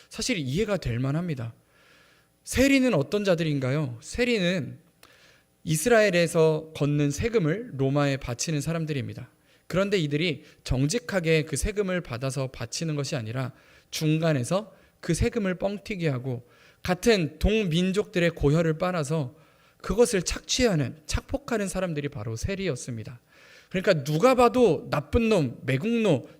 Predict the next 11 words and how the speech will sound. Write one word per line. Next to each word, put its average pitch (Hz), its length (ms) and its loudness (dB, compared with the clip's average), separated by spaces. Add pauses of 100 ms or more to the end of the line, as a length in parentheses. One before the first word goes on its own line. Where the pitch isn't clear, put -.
죄인, 156 580 4 (300)
그 - 100 -6
사람들이 196 440 0
바로 117 260 -6
세리였던 180 560 -4
것입니다. 131 440 -10 (800)
그러니 185 540 2
바리새인의 165 560 -2
입장에서 139 480 -4
보았을 123 360 -8
때 135 300 -8